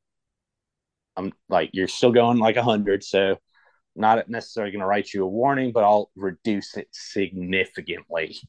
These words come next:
So that way you don't have to worry about a million extra points on your license." And a day later, he turned around and complained on me for that.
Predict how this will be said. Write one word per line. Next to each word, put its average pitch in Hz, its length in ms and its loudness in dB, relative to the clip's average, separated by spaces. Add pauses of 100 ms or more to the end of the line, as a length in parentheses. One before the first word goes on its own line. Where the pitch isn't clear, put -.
(640)
So - 160 0
that 101 160 8
way 95 120 4
you 95 100 -4
don't 98 180 -6
have 98 140 -4
to - 60 -12
worry 95 160 -2
about 90 260 -6 (380)
a 101 120 -2
million 95 400 -6
extra 87 260 -8
points 85 300 -6
on 82 80 -10
your 80 120 -4
license." 85 480 -6 (1080)
And 95 1200 -2 (320)
a 101 100 -2
day 107 280 4
later, 101 260 0
he 104 100 -4
turned 92 220 -6
around 87 200 0
and 80 80 -16
complained 80 340 -4
on 71 120 -6
me 76 120 -10
for - 160 -8
that. 78 160 0